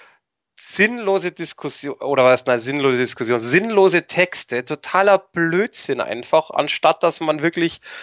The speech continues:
eine schöne Actionkomödie draus macht, weil das Zeug hätte es dazu, muss ich wieder auf diese scheiß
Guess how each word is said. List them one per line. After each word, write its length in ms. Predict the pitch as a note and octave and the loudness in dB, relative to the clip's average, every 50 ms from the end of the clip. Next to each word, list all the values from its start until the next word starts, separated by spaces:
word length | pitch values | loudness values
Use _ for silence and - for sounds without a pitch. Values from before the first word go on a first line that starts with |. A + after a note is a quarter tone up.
| - - | -16 -2
eine 240 | - - C#3+ D3 C#3 | 0 0 0 2 0
schöne 400 | - - - D3+ D3+ D3 D3+ - | 0 0 0 2 2 2 4 2
Actionkomödie 1000 | - - _ - - - G3 F3+ - - - D3+ C#3 C#3 C3+ C3+ C3 B2+ B2 A#2 | 2 0 _ -8 -6 -6 -6 -8 -8 -6 -6 -6 -4 0 0 0 2 2 0 0
draus 360 | A#2 B2+ A#2+ G#2+ G#2+ - - | 2 4 4 4 2 0 -4
macht, 340 | - A2+ G#2+ G#2+ - - - | 0 0 0 0 0 -2 0
weil 140 | A#2 A2+ G#2+ | 0 2 2
das 240 | G#2+ G#2 - - - | 0 -2 -4 -12 -12
Zeug 420 | - - C3 C3+ D3+ F3 F3+ - - | -4 0 2 4 4 4 2 0 -2
hätte 180 | G3+ G#3 - G3+ | -2 0 2 0
es 160 | F3+ - - | -2 -2 -2
dazu, 480 | - A2+ G2 - - - B2+ C#3 E3+ F3+ - - - - - - _ | -8 -8 -8 -8 -10 -8 -6 -6 -6 -8 -12 -16 -18 -18 -18 -12 _
muss 260 | D3 D3+ F#3 F#3 - | 2 2 2 2 2
ich 260 | - - - - - | -4 -4 -4 -8 -6
wieder 520 | C3+ C#3+ D3+ F3+ G3 G#3 G3 F#3 F3 - - | -4 -2 -2 2 4 4 6 6 6 6 4
auf 200 | D#3 D#3+ - - | 4 2 0 -6
diese 300 | - D#3+ D3 C#3 D3 C3+ | -12 -10 -6 -4 -4 -2
scheiß 560 | - - - - C#3 C3 E3 F3+ E3+ - | -2 -2 0 2 2 2 2 0 -4 -10